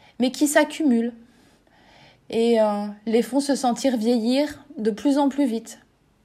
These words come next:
En fait, il existe un seul lien entre tous ces symptômes cumulés.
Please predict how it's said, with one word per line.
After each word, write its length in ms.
En 100
fait, 420
il 140
existe 680
un 140
seul 520
lien 340
entre 280
tous 320
ces 180
symptômes 520
cumulés. 420